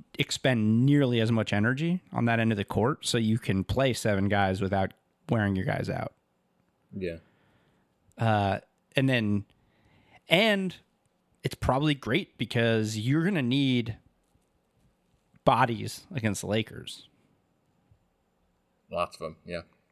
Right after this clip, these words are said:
Speaker 1: Or, or, or the Nuggets, if it comes to that, 'cause the Nuggets are pretty deep too. But, uh,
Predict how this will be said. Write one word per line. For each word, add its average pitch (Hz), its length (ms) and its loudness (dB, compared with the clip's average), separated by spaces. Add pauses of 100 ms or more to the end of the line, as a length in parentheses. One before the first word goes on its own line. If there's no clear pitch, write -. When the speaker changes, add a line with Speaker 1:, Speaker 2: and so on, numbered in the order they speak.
(180)
Speaker 1:
Or, 202 260 8
or, 175 520 2
or 160 400 8
the 165 100 4
Nuggets, 151 600 0
if - 140 -2
it 127 60 -2
comes 117 280 -2
to - 60 -2
that, 110 300 0 (680)
'cause 117 140 -2
the 117 60 0
Nuggets 123 320 0
are 127 40 -4
pretty 123 220 0
deep 117 280 -4
too. 110 220 -2 (1300)
But, 104 200 2
uh, 98 340 2